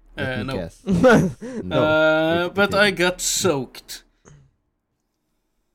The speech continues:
Speaker 2: Uh, it's a miracle that my,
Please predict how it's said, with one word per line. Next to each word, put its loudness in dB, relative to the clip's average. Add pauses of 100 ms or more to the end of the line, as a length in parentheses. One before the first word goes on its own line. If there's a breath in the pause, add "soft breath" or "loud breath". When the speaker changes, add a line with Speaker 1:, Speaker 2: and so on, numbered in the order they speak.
(680)
Speaker 2:
Uh, -12 (300)
it's -18
a -4
miracle -8
that -8
my, -8